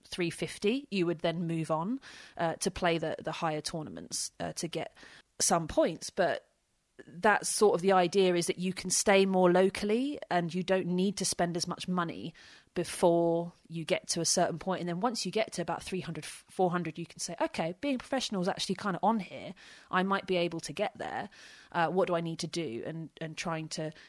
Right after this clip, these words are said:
to get yourself to those tournaments. And that's why, for me, it's that block of players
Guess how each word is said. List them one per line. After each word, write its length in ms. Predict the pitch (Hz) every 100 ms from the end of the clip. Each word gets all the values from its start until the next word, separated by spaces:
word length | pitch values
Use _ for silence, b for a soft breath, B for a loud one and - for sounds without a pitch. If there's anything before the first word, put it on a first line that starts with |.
| B
to 80 | 175
get 160 | -
yourself 320 | - 175 160
to 60 | -
those 180 | 160 -
tournaments. 560 | - 185 160 101 -
And 120 | 165 170
that's 360 | 220 - -
why, 340 | 165 160 156 160 _ _ _ _ - - -
for 140 | - 190
me, 280 | 185 170
it's 180 | 143 - -
that 340 | 190 180 -
block 300 | 180 160 -
of 100 | 165
players 640 | - 180 131 113 - -